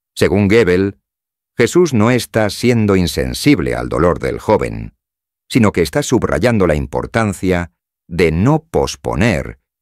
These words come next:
el llamado de Dios. En este caso, el joven quería cumplir primero con sus responsabilidades familiares antes de seguir a Jesús, lo cual parece razonable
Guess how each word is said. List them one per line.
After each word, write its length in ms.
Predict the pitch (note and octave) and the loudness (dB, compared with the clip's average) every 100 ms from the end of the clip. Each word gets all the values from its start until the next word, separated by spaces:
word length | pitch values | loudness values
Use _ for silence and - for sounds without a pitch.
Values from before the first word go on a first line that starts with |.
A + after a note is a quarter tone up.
| _ | _
el 220 | F2 C#2+ | 0 0
llamado 480 | A#1+ A#1+ E2 D2+ A#1+ | -2 -2 -2 -2 -4
de 140 | C2+ | -4
Dios. 500 | C2+ B1 G#1+ - - _ _ _ _ _ _ _ _ _ _ | -2 -4 -6 -10 -16 _ _ _ _ _ _ _ _ _ _
En 120 | A2+ | 0
este 220 | A#2 - | 0 0
caso, 320 | F2+ A#2 - F#2 | 0 0 2 0
el 100 | D2+ | 0
joven 400 | G#2+ G#2+ G2+ G#2 | 0 2 2 -2
quería 320 | - F2+ E2 | -2 0 0
cumplir 540 | C#2 B1 C#2+ G2 F#2 | -4 -6 -2 -2 -2
primero 440 | - A#1+ E2+ F#2 - | -6 -4 0 0 0
con 180 | D2 | -4
sus 200 | C#2 D2+ | -4 -6
responsabilidades 1080 | D#2 D2+ D2+ - C2+ - B1 B1 B1 F#2 D#2 | -4 -4 -4 -4 -6 -4 -4 -2 -2 0 -2
familiares 720 | - B1+ B1 G2 A#2 G#2 G#2+ - _ _ _ | -4 -6 0 0 0 -2 -6 -12 _ _ _
antes 480 | - D#3 C#3+ C#3 B2 | -2 0 2 0 0
de 160 | F2+ D#2 | 0 -2
seguir 420 | - C#2 F#2+ F2+ | -2 -2 2 2
a 100 | D#2 | 0
Jesús, 580 | - D2 C3 E2+ - - _ _ _ _ _ _ | -2 -2 0 0 -2 -12 _ _ _ _ _ _
lo 160 | - B2 | 0 2
cual 200 | - F3 | 2 0
parece 340 | A2 B2 A#2+ | 0 -2 0
razonable 640 | G2 E2 E2 A2 B2+ B1+ A#1 | 0 -2 0 -2 -2 -4 -8